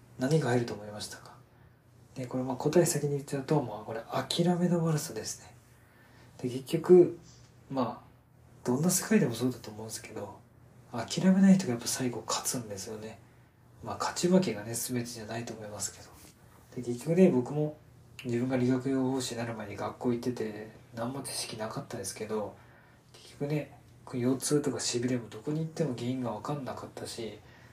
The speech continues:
三年間ほんとね、めちゃくちゃ苦しかったです、正直。まあ、十九歳からね、病気になってましたけど。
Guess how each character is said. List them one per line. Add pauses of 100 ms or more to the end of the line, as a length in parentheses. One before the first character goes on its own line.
三
年
間
ほ
ん
と
ね、 (320)
め
ち
ゃ
く
ち
ゃ
苦
し
か
っ
た
で
す、
正
直。 (760)
ま
あ、
十
九
歳
か
ら
ね、
病
気
に
な
っ
て
ま
し
た
け
ど。